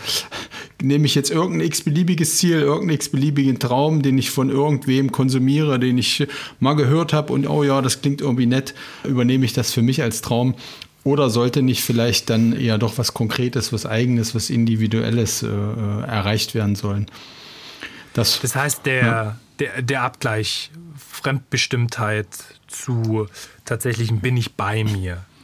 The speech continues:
Speaker 2: Sind
Speaker 1: Ja.
Speaker 2: das, weiß ich überhaupt, was ich möchte? Weiß ich, höre ich in mich rein, höre auf die, und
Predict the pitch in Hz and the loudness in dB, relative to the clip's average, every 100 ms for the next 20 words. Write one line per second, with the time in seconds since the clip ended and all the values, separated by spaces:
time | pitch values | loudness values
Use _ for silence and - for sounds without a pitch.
0 | - 101 98 113 123 120 117 113 - - | -18 -10 -4 0 0 0 -4 -4 -6 -12
1 | - - _ _ _ _ _ _ - - | -16 -20 _ _ _ _ _ _ -20 -20
2 | - 107 156 190 147 113 113 - 101 95 | -8 -2 0 2 2 0 -2 -4 -4 -4
3 | 98 101 - 87 85 - - _ _ _ | -4 -4 -4 -10 -14 -18 -20 _ _ _
4 | _ _ - 113 160 175 165 - - - | _ _ -6 -2 -2 -2 -2 -4 -10 -14
5 | 123 110 104 90 90 - 123 139 175 151 | -10 -8 -10 -14 -18 -8 -4 -2 -2 0
6 | 151 143 - 104 104 104 104 104 120 - | 0 0 -2 -2 -2 0 -2 -4 -8 -14
7 | _ _ _ - - 113 123 131 120 120 | _ _ _ -18 -8 -2 0 0 -2 -4
8 | 120 - 117 113 113 113 110 - - - | -6 -10 -6 -2 0 -2 -4 -12 -20 -20
9 | - _ _ _ - 104 | -20 _ _ _ -10 -8